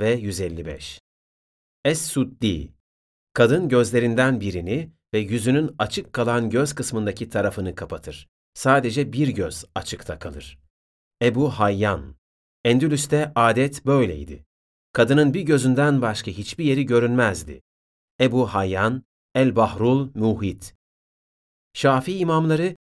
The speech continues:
kadının kesilmiş olan tırnaklarına dahi bakmayı yasaklamışlardır. İbni Hacer, El Heytemi, İslam'da Helal ve Haramlar iki. Yaygın izahlardan birine göre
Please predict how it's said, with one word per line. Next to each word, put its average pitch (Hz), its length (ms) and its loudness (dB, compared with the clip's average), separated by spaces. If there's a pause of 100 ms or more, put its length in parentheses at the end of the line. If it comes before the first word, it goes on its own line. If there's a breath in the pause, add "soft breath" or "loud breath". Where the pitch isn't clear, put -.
kadının 131 380 2
kesilmiş 143 480 -2
olan 131 300 2
tırnaklarına 117 680 0
dahi 117 280 -2
bakmayı 104 400 -2
yasaklamışlardır. 82 1120 -8 (720)
İbni 113 260 0
Hacer, 117 540 0 (260)
El 131 200 2
Heytemi, 107 720 -2 (200)
İslam'da 120 500 2
Helal 123 500 2
ve 131 80 2
Haramlar 110 800 -2
iki. - 340 -14 (1000)
Yaygın 131 300 6
izahlardan 160 640 4
birine 151 300 2
göre 87 420 -6